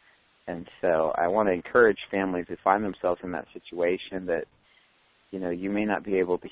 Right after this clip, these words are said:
heal all the hurts of your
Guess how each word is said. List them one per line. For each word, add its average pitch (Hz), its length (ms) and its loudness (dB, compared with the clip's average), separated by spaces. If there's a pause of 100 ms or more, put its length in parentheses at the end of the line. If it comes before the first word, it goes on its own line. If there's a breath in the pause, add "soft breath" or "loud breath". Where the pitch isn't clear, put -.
heal 98 420 4
all 95 220 8
the 90 100 0
hurts 98 420 0 (320)
of 90 420 2 (400)
your 98 180 0